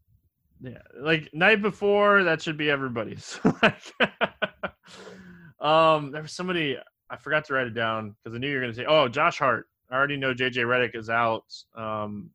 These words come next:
I'll take Josh Hart 'cause I do think that with Redick out, he has potential to get there. Uh, over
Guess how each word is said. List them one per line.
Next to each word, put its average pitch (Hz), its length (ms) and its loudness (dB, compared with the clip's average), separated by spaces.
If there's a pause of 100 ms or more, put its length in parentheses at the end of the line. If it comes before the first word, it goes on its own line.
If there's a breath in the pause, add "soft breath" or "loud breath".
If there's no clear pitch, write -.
I'll 120 100 -4
take 131 200 -4
Josh 113 280 0
Hart 110 280 0 (240)
'cause 107 140 -6
I 110 80 0
do 113 180 -4
think 107 320 -4
that 107 260 -2 (100)
with 117 120 -10
Redick 113 280 -4
out, 110 140 -6
he 120 80 -8
has 117 140 -12
potential 117 480 -14
to - 100 -20
get - 200 -20
there. 120 200 -14 (480 soft breath)
Uh, 156 260 8
over 208 320 6